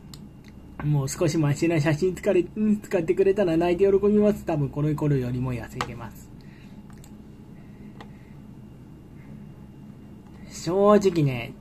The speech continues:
ちょっと変な感じはしますね。ここら辺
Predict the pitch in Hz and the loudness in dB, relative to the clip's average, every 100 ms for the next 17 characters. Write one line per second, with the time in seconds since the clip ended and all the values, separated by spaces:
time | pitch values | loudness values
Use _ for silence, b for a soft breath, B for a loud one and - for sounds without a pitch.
0 | - 247 311 - - - 240 226 - 147 | -2 2 2 0 -14 -2 2 2 0 -4
1 | 180 220 208 165 151 156 156 151 170 147 | -2 2 2 2 2 0 4 6 6 4
2 | 151 143 139 - 127 123 - - - - | 4 4 4 -2 -8 -10 -14 -18 -20 -20
3 | - - - B B B B B B - | -20 -18 -18 B B B B B B -18
4 | - - - - - - - 185 202 254 | -18 -18 -18 -18 -20 -18 -4 0 4 4
5 | 254 262 240 247 247 | 4 4 4 6 6